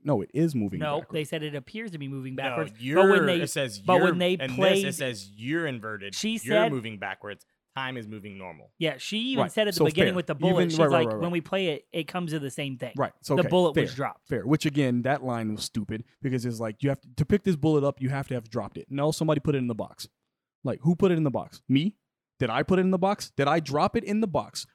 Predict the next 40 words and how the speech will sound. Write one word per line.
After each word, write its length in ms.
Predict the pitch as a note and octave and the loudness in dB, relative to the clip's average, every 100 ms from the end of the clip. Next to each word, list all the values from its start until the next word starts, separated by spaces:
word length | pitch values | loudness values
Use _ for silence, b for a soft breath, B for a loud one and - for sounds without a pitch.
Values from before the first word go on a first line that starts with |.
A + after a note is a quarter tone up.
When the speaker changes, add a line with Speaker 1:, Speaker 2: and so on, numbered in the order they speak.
| - | -6
Speaker 1:
before 340 | D#3 F3 F3+ | -6 0 0
I 40 | F3+ | 0
knew 160 | F3 | 2
of 80 | F3 | 2
its 80 | E3 | 4
Speaker 2:
This 160 | G#3 A#3 | 2 4
is 120 | G3+ | 4
why 140 | A3 | 6
you 80 | A3 | 4
Speaker 1:
existence? 120 | G#3 | 2
Speaker 2:
could 100 | G#3+ | 0
never 200 | F#3+ F3+ F3 | 0 -2 -2
be 100 | F3 | -4
part 220 | - E3+ | -2 -2
of 60 | |
Tenet, 300 | D3 G3 D3 | -2 -8 -8
'cause 140 | C#3 C#3 | -12 -12
you 80 | C#3+ | -10
think 180 | E3+ E3 | -8 -2
about 180 | D#3 C#3+ | -2 -2
things 180 | D#3 C#3+ | -8 -6
too 120 | D#3+ | -8
linearly. 600 | C#3 D3+ D#3+ B2 A#2+ A2+ - _ - | -6 -6 -6 -10 -12 -14 -18 _ -8
And 80 | D#3 | -6
if 100 | C#3 | -6
you 80 | |
don't 180 | D3 D3 | -6 -8
stop 220 | E3 E3+ | -4 -4
thinking 180 | E3 D#3+ | -4 -6
about 180 | D#3 C#3 | -6 -6
time 220 | - D3+ | -8 -8
linearly, 560 | C3 C#3+ D#3+ F3 F3+ G3 b | -8 -8 -8 -6 -6 -8 b
you're 120 | E3+ E3+ | -2 0
never 300 | E3 D#3+ E3 | 2 2 2
gonna 140 | D#3+ | 6
Speaker 1:
Wizard 220 | G#3 D3+ | 6 6
did 40 | D3 | 2
it. 40 | |
Speaker 2:
survive. 240 | C3+ G#2+ | 0 -4
Speaker 1:
Fine. 260 | - C3+ F#2+ | -4 -4 -4